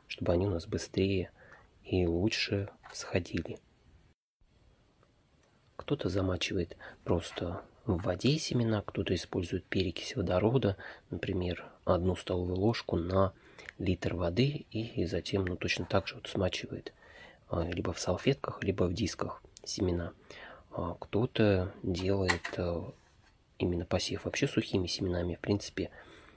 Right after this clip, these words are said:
м, каждый способ имеет право на существование. Ну, каждый делает, наверное, так, как, э,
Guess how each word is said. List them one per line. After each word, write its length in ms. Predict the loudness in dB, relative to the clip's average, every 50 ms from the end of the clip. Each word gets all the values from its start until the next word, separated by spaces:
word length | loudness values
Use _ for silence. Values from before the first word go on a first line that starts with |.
| -20 -20 -20 -20 -16 -8 -4
м, 320 | -4 -2 -2 -4 -6 -8 -6 0
каждый 320 | 2 2 4 4 2 -2
способ 420 | -4 -4 -4 -4 -4 -4 -2 2 2
имеет 260 | 4 4 2 0 -2 0
право 240 | 0 0 2 0 -2
на 80 | -6
существование. 800 | -4 -2 -2 -2 -2 0 0 4 6 6 6 6 4 0 0 -2 -2 -2
Ну, 260 | 0 0 0 0 -2 -6 _ _ _ -20 -20 -20 -18 -20 -20 _ _ _ _ _ _ -4
каждый 320 | 0 0 0 0 0 -2
делает, 340 | 0 0 0 0 0 0 0
наверное, 300 | 0 0 0 -2 -2 -4
так, 300 | -2 0 2 2 2 0 _ -2
как, 320 | 0 0 0 0 -2 -4 -4
э, 120 | -4 -4